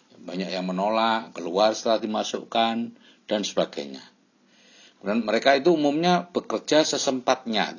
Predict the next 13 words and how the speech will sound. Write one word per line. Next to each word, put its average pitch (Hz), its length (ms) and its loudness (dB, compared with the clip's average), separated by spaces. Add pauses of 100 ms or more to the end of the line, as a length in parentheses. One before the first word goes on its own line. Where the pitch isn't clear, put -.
memasukkan 101 880 -2 (160)
kesesempatnya. 107 800 -4 (760)
Memasukkan - 640 -8
beberapa 95 320 2
orang, 101 1040 2
kemudian 82 320 -8
seminggu 92 400 -6
lagi 98 320 -2
memasukkan 90 640 -8
lagi 92 240 -4
beberapa 92 480 -2
orang, 101 400 0
dan 151 240 -4